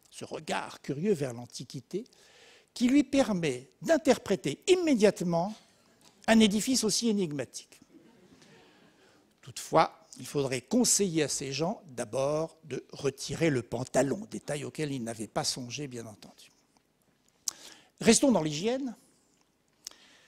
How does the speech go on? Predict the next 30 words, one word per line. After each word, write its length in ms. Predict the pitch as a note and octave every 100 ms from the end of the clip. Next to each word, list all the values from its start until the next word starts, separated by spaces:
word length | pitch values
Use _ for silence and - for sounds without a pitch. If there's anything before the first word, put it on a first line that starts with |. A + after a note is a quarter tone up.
| _ _ -
On 100 | E3+
a 60 |
vu 140 | E3 F3
tout 100 | C#3
à 40 |
l'heure 180 | F#3 A3
sur 180 | - C3
le 100 | A#2+
plan 300 | - B3+ D4
que 480 | - E3+ D#3 D3 C3
même 280 | D3 F#3 D#3
une 140 | C#3
maison 280 | C3 B2+ C#3+
modeste 460 | C3 B2 A#3 -
pouvait 260 | - C#3 C#3
avoir 200 | C#3 A3
une 80 | C4
petite 160 | A3+
installation 480 | G3 F3 D#3+ D3+ A#3
balnéaire, 520 | A3 G3 D3 - - - _ _ _ _ _ - _
eau 40 |
chaude, 240 | - - F3
eau 60 |
froide, 300 | C3+ - F3
eau 60 | D3+
tiède. 280 | - - G3 _ _ _ _ _ _ _ _ _ - _ _ _ _ _ _ _ _
Le 160 | G3+
plaisir 520 | G#3 D4 C#4+ G#3 G#3 B2+
du 120 | C3+
bain, 240 | C3+ C4+